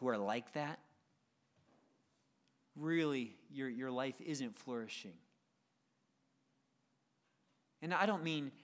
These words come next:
those of you who, who have a really sensitive conscience and you see a sin there. I'm, I'm not talking about looking at every sin and saying, "Am I saved?" I'm talking about where you're not growing in these qualities.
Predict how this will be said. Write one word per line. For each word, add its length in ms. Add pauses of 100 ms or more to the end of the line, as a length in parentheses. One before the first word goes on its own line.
(100)
those 240
of 100
you 120
who, 260
who 140
have 100
a 60
really 260
sensitive 400
conscience 400
and 140
you 100
see 300
a 40
sin 380
there. 360 (600)
I'm, 140
I'm 80
not 80
talking 260
about 140
looking 260
at 120
every 300
sin 280
and 120
saying, 300 (100)
"Am 140
I 60
saved?" 480 (1500)
I'm 120
talking 260
about 140
where 100
you're 140
not 400 (280)
growing 600 (180)
in 80
these 140
qualities. 880